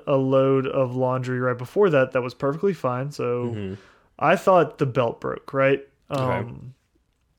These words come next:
Speaker 1: you know, the motor, you could turn the dryer on, and you could hear the motor running.
Speaker 2: Okay.
Speaker 1: So I wasn't worried about that, which is, you know, it made me feel better because motors are expensive, and then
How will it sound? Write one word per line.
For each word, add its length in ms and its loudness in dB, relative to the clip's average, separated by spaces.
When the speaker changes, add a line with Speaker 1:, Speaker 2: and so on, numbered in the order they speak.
Speaker 1:
you 160 -8
know, 220 -2
the 100 -6
motor, 420 6
you 220 -2
could 280 0
turn 340 2
the 120 4
dryer 460 4
on, 400 0
and 160 -4
you 80 -4
could 200 2
hear 360 2
the 140 2
motor 400 2
running. 500 -6
Speaker 2:
Okay. 460 -4
Speaker 1:
So 300 4
I 80 6
wasn't 320 4
worried 240 4
about 280 4
that, 280 2
which 180 0
is, 460 -2
you 140 -6
know, 100 -2
it 60 0
made 180 4
me 280 6
feel 340 2
better 320 2
because 400 -4
motors 480 -2
are 180 -2
expensive, 640 -2
and 240 -6
then 440 -10